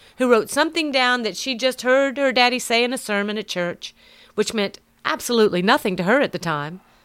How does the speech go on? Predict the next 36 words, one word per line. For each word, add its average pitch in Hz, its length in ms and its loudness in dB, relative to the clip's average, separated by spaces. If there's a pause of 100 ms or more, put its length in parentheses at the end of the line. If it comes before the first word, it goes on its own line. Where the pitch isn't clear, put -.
(420)
to 220 100 -2
minister 269 460 2
to 220 160 0
him 208 340 0
months 294 380 2
later, 180 400 0
which 226 320 0 (100)
did 277 300 2
mean 254 240 -2
a 240 140 0
great 214 500 2
deal 180 260 0
to 151 140 -8
him. 180 360 -2 (640)
Did 180 120 -6
I 277 100 -2
say 349 220 -4
wow 202 420 4
already? 262 680 4 (340)
Did 247 120 0
I 330 100 2
say 415 220 -2
how 285 280 2
uber 330 300 2
cool 302 340 -2
God 247 320 4
is? 269 420 4
<laughs> - 1300 -14
One 277 180 4
last 233 240 2
thing. 156 260 -2 (500)
As 233 160 2
I 247 100 6
mentioned 277 440 0
in 233 120 2
my 202 360 2